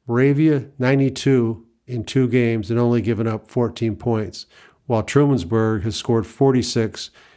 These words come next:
in their only game and given up eight points. Something has to give. With these two high-scoring teams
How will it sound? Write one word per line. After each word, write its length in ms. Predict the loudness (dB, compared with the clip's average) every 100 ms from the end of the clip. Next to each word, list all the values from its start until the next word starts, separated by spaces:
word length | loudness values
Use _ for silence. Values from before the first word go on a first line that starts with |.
| _
in 140 | 0
their 220 | 2 4
only 260 | 4 2 0
game 420 | 0 0 -2 -6 -12
and 120 | -6
given 200 | -2 -2
up 220 | -2 -6 -8
eight 260 | 0 0 0
points. 460 | -6 -6 -8 -16 -20 _ _ _ _
Something 440 | 0 0 2 2
has 240 | 2 0 -4
to 80 |
give. 340 | -4 -2 -4 -8 _ _ _ _ _ _ _ _
With 140 | -4
these 200 | 0 0
two 180 | 2 2
high-scoring 560 | 4 2 0 0 2 0
teams 540 | 0 2 2 0 -6